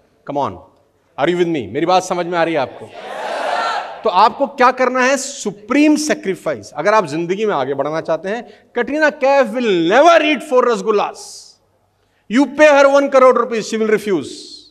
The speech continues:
उसको पता है कि ये खाने से प्रॉब्लम होगा, मेरा जो करियर है ना, वो मुझे इसकी इजाजत नहीं देता।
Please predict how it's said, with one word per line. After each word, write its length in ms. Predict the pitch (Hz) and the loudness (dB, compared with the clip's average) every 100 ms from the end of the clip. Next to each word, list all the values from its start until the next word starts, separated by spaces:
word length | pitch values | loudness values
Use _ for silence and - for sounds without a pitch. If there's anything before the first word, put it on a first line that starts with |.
| _ _ _ _ _ _ _ _ | _ _ _ _ _ _ _ _
उसको 200 | 226 302 | -2 2
पता 320 | 311 285 294 339 | 4 4 4 4
है 280 | 320 247 | 4 4
कि 140 | 208 208 | 0 -4
ये 140 | 214 | -4
खाने 380 | 214 196 190 196 | -4 -4 -4 -6
से 580 | - 185 185 202 214 233 - 117 - _ _ _ _ | -6 -6 -4 -2 0 0 -4 -12 -18 _ _ _ _
प्रॉब्लम 340 | 117 107 117 | -12 -10 -12
होगा, 540 | 117 117 107 101 98 - | -14 -12 -12 -14 -16 -16
मेरा 220 | 113 127 | -8 -6
जो 180 | 123 139 | -4 -4
करियर 420 | - 127 135 233 | -6 -6 0 0
है 140 | 202 131 | 0 -4
ना, 300 | 117 101 - _ _ _ _ - | -4 -8 -14 _ _ _ _ -6
वो 360 | 165 208 - 131 | 0 0 0 -8
मुझे 180 | 139 | -4
इसकी 340 | 165 131 - 165 | -6 -6 -14 -14
इजाजत 680 | 113 113 107 202 233 - _ _ _ _ _ _ _ | -8 -6 -4 -6 -8 -14 _ _ _ _ _ _ _
नहीं 240 | 175 240 | -18 -16
देता। 480 | 233 - _ _ _ | -18 -20 _ _ _